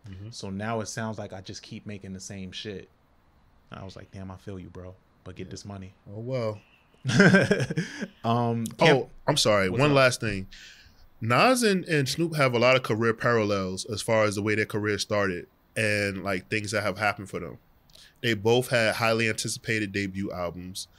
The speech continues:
Speaker 1: Prior to their debut albums, they had highly, um, very highly praised, like, uh, opening guest verses.
Speaker 2: Mm-hmm.
Speaker 1: Um, they went through periods of, like, downtime, right? Of where, like, people were saying that, like, they fell off, right?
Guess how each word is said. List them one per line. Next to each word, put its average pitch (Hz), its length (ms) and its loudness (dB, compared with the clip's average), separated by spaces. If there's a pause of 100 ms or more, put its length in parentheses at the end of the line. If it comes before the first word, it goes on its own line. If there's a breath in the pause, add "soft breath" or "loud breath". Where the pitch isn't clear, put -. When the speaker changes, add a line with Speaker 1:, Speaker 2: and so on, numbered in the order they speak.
(300 soft breath)
Speaker 1:
Prior 120 280 2
to 135 120 -2
their 117 160 4
debut 104 400 -2
albums, 101 460 -4
they 101 140 0
had 101 260 0
highly, 101 480 -2
um, 92 380 -6
very 107 440 0
highly 107 360 -2
praised, 101 480 -4
like, 95 280 -4
uh, 90 360 -4 (180)
opening 110 340 -2
guest 101 320 -2
verses. 95 520 -4 (220)
Speaker 2:
Mm-hmm. 113 720 -10
Speaker 1:
Um, 95 540 -4 (280)
they 110 160 2
went 113 360 -4
through 110 500 -2 (120)
periods 113 420 0
of, 95 140 -4
like, 95 240 -4
downtime, 101 760 -4 (300)
right? 104 320 -4 (400)
Of 101 220 2
where, 101 180 0
like, 98 180 -2
people 107 240 -4 (160)
were 98 160 -8
saying 104 220 -6
that, 95 100 -4
like, 98 160 -6
they 104 100 -4
fell 98 300 -4
off, 98 260 -4
right? 101 260 -6